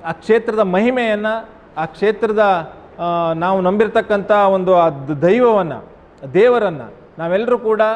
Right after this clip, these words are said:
ಅದನ್ನು ಉಳಿಸ್ಕೊಳ್ಬೇಕಾದ್ದು ನಮ್ಮೆಲ್ಲರ ಜವಾಬ್ದಾರಿಯೂ ಕೂಡ ಹೌದು. ಯಾಕೆಂತಂದರೆ ಇವತ್ತು ವ್ಯಕ್ತಿಗತವಾಗಿ ಹೋಗಿದ್ರೆ ನಾನು ಇವತ್ತು ಇರ್ಬೋದು,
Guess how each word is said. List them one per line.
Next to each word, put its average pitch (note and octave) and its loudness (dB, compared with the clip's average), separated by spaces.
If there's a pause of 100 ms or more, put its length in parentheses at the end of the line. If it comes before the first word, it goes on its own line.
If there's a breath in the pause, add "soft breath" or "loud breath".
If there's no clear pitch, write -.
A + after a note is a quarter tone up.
(300)
ಅದನ್ನು F3 -4
ಉಳಿಸ್ಕೊಳ್ಬೇಕಾದ್ದು A3 0
ನಮ್ಮೆಲ್ಲರ G3 0
ಜವಾಬ್ದಾರಿಯೂ G3+ 2
ಕೂಡ G3+ -2
ಹೌದು. D3+ -2
ಯಾಕೆಂತಂದರೆ G#3+ -4
ಇವತ್ತು G#3+ 0
ವ್ಯಕ್ತಿಗತವಾಗಿ A3 0
ಹೋಗಿದ್ರೆ G#3+ -2
ನಾನು G#3 -2
ಇವತ್ತು G#3 0
ಇರ್ಬೋದು, A3 0